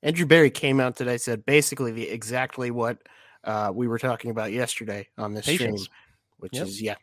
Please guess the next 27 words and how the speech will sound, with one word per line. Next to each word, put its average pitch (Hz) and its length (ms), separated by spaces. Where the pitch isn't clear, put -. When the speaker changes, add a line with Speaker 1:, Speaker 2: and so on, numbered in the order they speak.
Speaker 1:
Browns 131 400
are, 139 280
are 107 100
not 123 260
gonna 131 260
go 123 460
fast 123 360
on 110 120
Baker 113 260
Mayfield. 101 560
You're 117 100
not 143 120
gonna 147 160
wake 156 220
up 160 140
tomorrow 127 500
and 110 120
see 117 200
the 117 140
news 117 300
that 104 120
the 98 60
Browns 117 300
have 117 120
released 113 300
Baker 110 280
Mayfield. 104 380